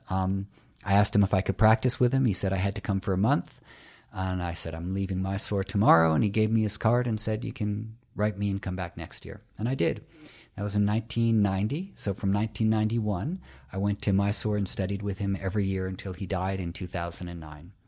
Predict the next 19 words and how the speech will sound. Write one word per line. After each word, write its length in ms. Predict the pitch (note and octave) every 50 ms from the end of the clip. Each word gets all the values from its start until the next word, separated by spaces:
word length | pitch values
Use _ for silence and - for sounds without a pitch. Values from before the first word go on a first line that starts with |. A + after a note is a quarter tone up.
| _ _ _ _ _ _ _ - - - - _ _ _ -
But 100 | A#2+ G#2
he 100 | G2+ G#2+
wasn't 340 | G#2 A2+ B2 C3+ C#3 D3+ C#3+
what 120 | C3+ C3+
I 80 | C3+ C3+
was 160 | C3+ B2+ -
expecting 500 | B2+ - - - D3 C#3 - - C3+ C3
in 80 | B2+ B2+
a 60 | -
teacher, 320 | - - A2 - - - D2+
you 120 | E2 F2
know. 180 | F2+ F#2+ G#2 G2
I 120 | G2+ G#2+
had 280 | G#2+ G#2+ A#2+ A2+ G#2+ G#2+
these 320 | A2 G#2+ G#2+ G2+ - - - - -
ideas 680 | G#2+ G#2 G#2 G2 F#2 G#2+ A2+ A#2+ A#2 G#2+ G2+ G2 - -
from 200 | - G#2+ G2 G2+
all 200 | G2+ G2+ G2+ G2
the 220 | G2 F#2 F2 E2+